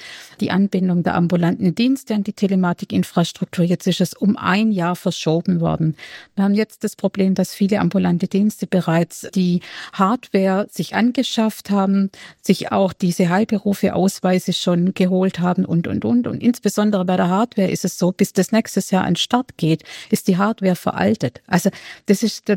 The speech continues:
da passen schon manche Systeme gar nicht mehr zusammen. Und das ist natürlich was, wenn ich jetzt bei meinen ambulanten Diensten ums Eck komme mit Telematikinfrastruktur, da sagen immer schon alle, „Boah, bleib mal bloß weg damit“, ja. Also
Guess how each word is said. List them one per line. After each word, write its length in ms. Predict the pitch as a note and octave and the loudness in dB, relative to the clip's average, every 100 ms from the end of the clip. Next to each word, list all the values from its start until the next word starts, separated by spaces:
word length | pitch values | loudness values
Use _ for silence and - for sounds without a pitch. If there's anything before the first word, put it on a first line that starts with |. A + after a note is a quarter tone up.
| - | 0
da 100 | G3+ | 0
passen 400 | - A#3 A#3+ B3 | 2 0 2 0
schon 220 | - G#3 | 2 0
manche 280 | G3 G#3+ A3 | 2 0 -2
Systeme 560 | - G3+ - G#3 A3 A3 | -4 -6 -2 0 0 0
gar 200 | E3 E3 | 0 0
nicht 180 | E3 | 0
mehr 140 | F3+ F3 | 0 -2
zusammen. 560 | F3 - F3 F3+ D3+ - | -4 -2 0 2 0 0
Und 200 | A3 G3 | 0 0
das 120 | A3 | 0
ist 140 | A#3 | 0
natürlich 300 | G#3+ G#3 G3 | 0 0 0
was, 200 | G3 F#3+ - - - - | 2 0 -2 -18 -12 -10
wenn 200 | - F#3+ | -2 0
ich 120 | G3+ - | 0 0
jetzt 180 | G#3+ | -2
bei 120 | - F#3+ | 0 2
meinen 320 | F3+ G3 G#3+ | 2 2 2
ambulanten 500 | F3+ F#3+ F#3 F#3+ E3 | 0 2 0 0 0
Diensten 400 | G3 A3 - G#3 | 0 0 0 0
ums 200 | F3 - | 0 0
Eck 200 | - - | -2 -2
komme 220 | - G3 | 0 2
mit 220 | F#3 F#3 | 2 -2
Telematikinfrastruktur, 1400 | - F#3+ F3+ D#3+ F#3+ - - G3+ - F#3 - - - G3 | -2 0 2 2 0 -4 0 0 2 0 2 -2 0 0
da 100 | F3+ | 2
sagen 280 | E3+ F3+ F#3 | 2 0 2
immer 200 | E3+ F3 | 2 0
schon 180 | F#3 F3 | 0 0
alle, 200 | F3+ F#3+ | 2 0
„Boah, 400 | C#3+ D#3 E3 E3 | 2 2 2 2
bleib 260 | D#3+ E3 | 0 0
mal 80 | E3 | -2
bloß 300 | D#3+ F3+ - | 0 -2 0
weg 160 | E3+ E3 | -2 0
damit“, 320 | - D3 C#3+ | 0 0 0
ja. 140 | E3+ E3 | 0 0
Also 220 | E3+ F#3 | 0 0